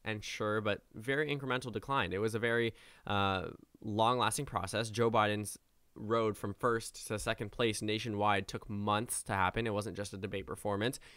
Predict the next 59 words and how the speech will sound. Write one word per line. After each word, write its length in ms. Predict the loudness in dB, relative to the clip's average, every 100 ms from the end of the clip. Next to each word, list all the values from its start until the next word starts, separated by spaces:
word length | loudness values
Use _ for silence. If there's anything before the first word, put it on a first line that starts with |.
| -20 -6
And 220 | -4 -4 -6
considering 320 | -6 -2 0
that 80 | 0
there's 120 | 0
only 200 | 0 0
three, 380 | -2 0 2 2 -2 _
I 120 | 4 6
don't 200 | 6 2
think 140 | 2
Joe 160 | 4 6
Biden 320 | 6 6 2
is 140 | 0
going 180 | 0 -2
to 80 | 0
be, 280 | 2 2 2 -10 -14 0
uh, 300 | 4 4 2 2
cowering 420 | 6 6 6 2
up 120 | 0
the 60 | -2
same 200 | -2 0
way 100 | 0
he 140 | -2
was 340 | 0 2 2 0
in 80 | -4
the 80 |
past. 360 | -2 -2 -2 0
When 120 | 4
he 80 | 4
was 120 | 4
attacked 440 | 0 0 -2 -2 0
by 140 | 0
numerous 420 | 2 0 0 -2
candidates 480 | -2 -2 0 -2 -4 -14 0
on 160 | 2 2
a 40 |
debate 300 | 2 0 -2
stage, 300 | 0 0 0
he 100 | 0
didn't 220 | 0 0
necessarily 440 | -2 -6 -4 -2 -2
seem 260 | -4 -6
to 120 | -4 -6
attack 300 | -4 -6 -6
back. 200 | -10 -8
He 120 | -2
wasn't 280 | 0 0 -2
able 240 | -2 -2
to 220 | -4 -4 -2
rebut 280 | 0 -2 -2
every 180 | -4 -4
single 240 | -4 -2
one 140 | 0 -2
of 80 |
their 120 | -2 -2
claims. 300 | 0 -2 -2
It 80 |
just 160 | -8 -4
seemed 160 | -2 2
that 180 | 0